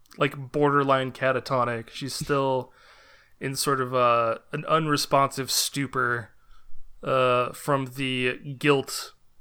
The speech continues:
associated with hitting Rodney Mitchum in the head with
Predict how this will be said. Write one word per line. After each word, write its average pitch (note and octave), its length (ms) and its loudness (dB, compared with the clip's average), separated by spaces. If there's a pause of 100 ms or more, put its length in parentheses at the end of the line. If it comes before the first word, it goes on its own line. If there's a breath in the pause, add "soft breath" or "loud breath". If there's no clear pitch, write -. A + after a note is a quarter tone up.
(520)
associated C3 760 0
with A#2+ 420 -6 (160)
hitting C3 720 -2 (100)
Rodney A#2+ 380 2
Mitchum A#2 720 -6
in A#2 560 -8
the A2+ 160 -2
head A2+ 340 -2
with G#2+ 340 -10